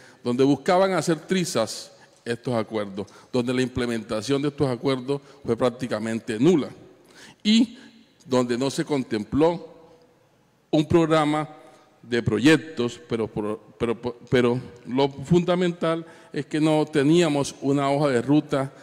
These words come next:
definida, honorable diputado Ardila, para avanzar en la transformación.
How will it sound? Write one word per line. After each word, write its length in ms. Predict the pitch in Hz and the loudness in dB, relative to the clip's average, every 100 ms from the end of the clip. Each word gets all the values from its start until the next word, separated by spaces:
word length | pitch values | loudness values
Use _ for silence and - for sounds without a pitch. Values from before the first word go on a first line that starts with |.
| - - | -20 -8
definida, 800 | 127 120 - 120 156 147 139 185 - - _ _ | 2 2 2 2 2 2 -2 -6 -14 -20 _ _
honorable 480 | - 107 113 123 127 | -8 -2 2 4 4
diputado 800 | 117 107 107 107 127 131 135 131 - - - | 0 -2 -4 0 0 2 0 -6 -20 -20 -6
Ardila, 560 | 110 110 151 156 147 147 | -6 2 4 4 0 0
para 180 | 123 | 0
avanzar 440 | 120 113 113 165 185 | 0 -2 -2 -4 -2
en 100 | 175 | -2
la 80 | 127 | -4
transformación. 880 | 120 104 110 107 107 127 107 - | -6 -6 -6 -4 -4 -2 -4 -4